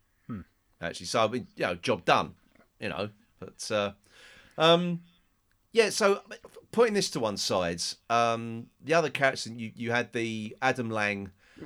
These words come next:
Speaker 2: the astronaut. Um, again, was there a particular reason why? Th-, uh, again, I must have missed this. I w-, obviously wasn't paying attention. Why they chose to pluck him when they could have just picked anybody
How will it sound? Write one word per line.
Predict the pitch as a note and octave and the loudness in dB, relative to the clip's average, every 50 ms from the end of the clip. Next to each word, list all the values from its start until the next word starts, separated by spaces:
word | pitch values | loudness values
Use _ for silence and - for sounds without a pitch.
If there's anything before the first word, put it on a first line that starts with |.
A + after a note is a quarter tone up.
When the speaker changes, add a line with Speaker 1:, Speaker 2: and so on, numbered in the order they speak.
| - _ | -20 _
Speaker 2:
the | - A#2 A2+ | -2 0 0
astronaut. | G2 - - - - F#2+ F#2+ F#2+ G2 G2+ - - _ _ _ _ - | 0 0 -4 -8 -8 -6 -4 -4 -4 -4 -8 -12 _ _ _ _ -6
Um, | G2 G2 G2 G2 G2 G2 G2 G2 F#2+ F#2 - _ _ _ _ _ _ _ _ _ | -4 -2 -2 -4 -4 -8 -10 -12 -12 -14 -18 _ _ _ _ _ _ _ _ _
again, | - C#3 - F#3+ F#3 G3 G3 F#3+ F#3 F3 E3+ _ _ _ _ _ _ _ _ _ _ _ _ _ _ _ _ _ _ _ _ _ _ _ _ - | -8 -2 2 4 4 4 4 0 -2 -6 -8 _ _ _ _ _ _ _ _ _ _ _ _ _ _ _ _ _ _ _ _ _ _ _ _ -10
was | C3 D#3 F#3+ F#3 | -4 -4 -4 -2
there | - G#3 F#3+ | 0 0 -2
a | F#3 | -2
particular | - E3 - G3 F#3 - E3 D3 | -4 -8 -8 -8 -6 -6 -8 -4
reason | D3+ E3 E3 D#3 D3 D#3 D3+ D3 | -4 -4 -4 -4 -6 -8 -6 -2
why? | D3 D3 D3 C#3+ | 0 2 2 0
Th-, | C3+ - D#3 | 0 -2 -4
uh, | C#3+ B2+ - | -4 -4 -4
again, | C3 A#2+ D3 C#3+ C#3 C3+ | -4 0 0 0 0 0
I | |
must | C3 C3 B2 - - | 0 -2 -2 -4 -8
have | B2+ | -4
missed | A#2 B2+ B2+ - - | -4 -2 -2 -2 -2
this. | - B2+ B2 A2+ - - - - - - _ _ | -2 -2 -2 0 -2 -2 -2 -4 -6 -10 _ _
I | - | -8
w-, | A2+ A2+ - F#2 - | -8 -6 -8 -10 -6
obviously | - A#2 G2+ - A2 | -6 -6 -6 -6 -8
wasn't | G#2 F#2+ G2+ F2 - | -8 -10 -10 -10 -4
paying | G2+ F#2 F#2 | -4 -4 -4
attention. | F#2 F2 - G2 F#2+ G2+ - - G2 F#2+ F#2 - - - - _ | -4 -6 -8 -8 -6 -6 -6 -6 -8 -8 -10 -16 -20 -20 -20 _
Why | _ B2 C3+ C3 | _ 4 4 4
they | B2+ C3 B2+ | 4 4 0
chose | B2+ - D3 C3+ B2+ B2+ | 0 0 0 0 -2 -2
to | - A2 | -8 -14
pluck | - - C3 B2 - - | -10 -2 -2 -2 -2 -2
him | - C#3 B2+ A2+ F#2+ F2 E2+ E2+ - _ _ _ _ _ _ _ | -2 0 0 0 0 -2 -6 -6 -8 _ _ _ _ _ _ _
when | - A#2 A2+ | -6 -6 -4
they | A2 | -4
could | A2+ B2+ A#2 | -4 -4 -6
have | G#2+ | -6
just | G#2 G#2 - | -6 -10 -10
picked | - B2+ - - - | -8 -10 -8 -4 -4
anybody | A#2+ A2 G#2+ G2+ F2 F2 E2+ E2 F2 E2 D#2+ D#2+ | -4 -2 -2 -4 -4 -6 -6 -4 -4 -6 -6 -8